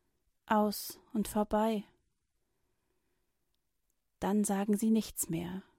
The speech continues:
Es ist still. Die Zeit steht still.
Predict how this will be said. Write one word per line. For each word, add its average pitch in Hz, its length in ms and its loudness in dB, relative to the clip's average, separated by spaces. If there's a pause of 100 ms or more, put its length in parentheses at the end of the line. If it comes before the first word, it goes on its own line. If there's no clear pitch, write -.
(480)
Es 190 160 -4
ist - 300 -6
still. 190 440 -2 (1080)
Die 202 120 -6
Zeit - 640 0 (240)
steht - 360 -2
still. 190 460 0